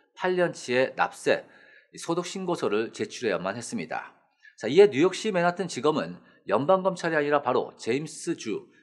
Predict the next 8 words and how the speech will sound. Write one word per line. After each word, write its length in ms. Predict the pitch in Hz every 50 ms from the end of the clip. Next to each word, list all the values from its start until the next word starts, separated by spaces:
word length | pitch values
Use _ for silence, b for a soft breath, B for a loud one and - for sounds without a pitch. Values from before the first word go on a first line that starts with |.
| b b b
뉴욕주 440 | 104 127 143 147 143 - - 190 185
검찰총장 640 | - - 156 160 175 165 - 170 156 147 156 147
휘하의 480 | 139 - 143 139 139 110 78 78 - -
뉴욕시 380 | - 110 127 - - - - 143
일부 380 | 110 117 127 143 143 135 165 -
관할의 460 | - 139 139 147 139 127 - - - -
주 200 | - - 131 135
검찰이지만 800 | - - 107 123 131 - 165 165 156 175 170 117 78 85 85